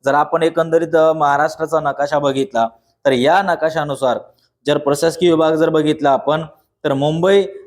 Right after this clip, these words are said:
आणि पुणे या दोन प्रशासकीय विभागामध्ये पैसे वाटप झाले, सोबतच जळगावमध्ये पैसे वाटप झाले, धुळ्यामध्ये पैसे वाटप झाले, नंदुरबारमध्ये देखील पैसे वाटप झालेले आहेत.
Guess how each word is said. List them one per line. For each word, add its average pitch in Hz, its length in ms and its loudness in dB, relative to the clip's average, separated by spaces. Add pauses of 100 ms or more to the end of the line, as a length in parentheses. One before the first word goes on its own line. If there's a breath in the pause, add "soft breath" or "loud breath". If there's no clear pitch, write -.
आणि 160 420 0 (360)
पुणे 160 600 -4
या 151 140 2
दोन 170 300 2
प्रशासकीय 180 480 0
विभागामध्ये 160 460 2
पैसे 147 300 -2
वाटप 135 300 0
झाले, 120 260 0 (380)
सोबतच 175 680 0 (440)
जळगावमध्ये 175 640 0
पैसे 165 300 -2
वाटप 160 200 0
झाले, 143 240 0
धुळ्यामध्ये 165 600 0
पैसे 160 300 -2
वाटप 147 180 -2
झाले, 139 180 0
नंदुरबारमध्ये 147 760 0
देखील 131 320 -4
पैसे 120 360 -10
वाटप 123 380 0
झालेले 110 380 -2 (120)
आहेत. 113 280 -2